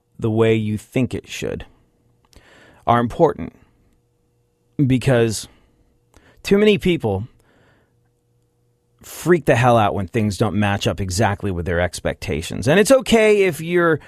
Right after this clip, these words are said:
screwing yourself by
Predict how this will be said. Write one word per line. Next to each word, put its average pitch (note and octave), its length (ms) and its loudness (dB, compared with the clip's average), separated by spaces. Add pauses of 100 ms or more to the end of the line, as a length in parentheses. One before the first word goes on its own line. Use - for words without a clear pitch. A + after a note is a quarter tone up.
(240)
screwing F3+ 440 2
yourself A#2 640 0 (560)
by G#2+ 440 0